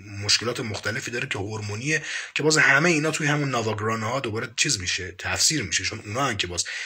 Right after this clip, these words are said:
تأثیر می‌ذارن، یا تنظیمات چاکرای ما، یا خیلی از مسائل دیگه که باعث این اتفاقا میفته. ولی او بینش دارد به خودش. فیلم بیوتیفول مایند اگه دیده باشین،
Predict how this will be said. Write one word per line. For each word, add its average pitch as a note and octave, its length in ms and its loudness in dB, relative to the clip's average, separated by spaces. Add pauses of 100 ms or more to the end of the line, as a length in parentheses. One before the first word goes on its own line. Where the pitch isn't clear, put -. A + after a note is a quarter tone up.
(140)
تأثیر F#2+ 380 2
می‌ذارن، F2+ 460 -8
یا G#2 160 0
تنظیمات G#2+ 560 -2
چاکرای A2+ 500 -2
ما، A2 220 -6
یا G2+ 100 -2
خیلی C3 220 0
از G2+ 120 -2
مسائل G#2 360 -2
دیگه G2+ 180 -6
که G2 100 -8
باعث G2 280 2 (400)
این A2+ 100 -6
اتفاقا F#2+ 400 -4
میفته. F#2 320 -6
ولی G#2+ 200 -2 (120)
او F#3 320 0
بینش C3+ 540 4
دارد G#2+ 380 2
به F#2 80 -4
خودش. - 520 2 (840)
فیلم E3+ 380 4
بیوتیفول E3 560 4
مایند D3 300 4
اگه G#2+ 180 2
دیده G2+ 240 -2
باشین، D3 480 0